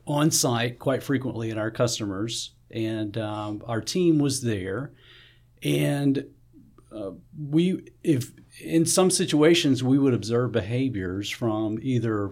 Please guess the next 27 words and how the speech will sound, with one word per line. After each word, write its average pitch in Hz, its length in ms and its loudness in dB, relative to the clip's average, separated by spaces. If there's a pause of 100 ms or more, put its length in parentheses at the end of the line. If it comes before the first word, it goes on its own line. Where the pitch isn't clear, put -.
contractors 110 640 -2
or 123 180 -6
from 117 200 -4
our 104 80 -2
customer - 640 -10 (520)
where 123 340 2 (400)
the 135 80 -2
eyebrows 127 460 2
are 123 80 0
raised 117 380 0
and 120 80 -2
we're 113 80 2
like, 107 80 -6
"Oh 113 80 -4
my 120 100 0
gosh, 117 320 -2
I'm 107 100 -6
glad 113 240 -4
we 120 120 0
don't 117 260 0
do 113 180 2
that. 113 420 2 (500)
How 147 200 2
do 160 60 6
we 147 140 6
react?" 120 760 2 (140)
So 123 300 0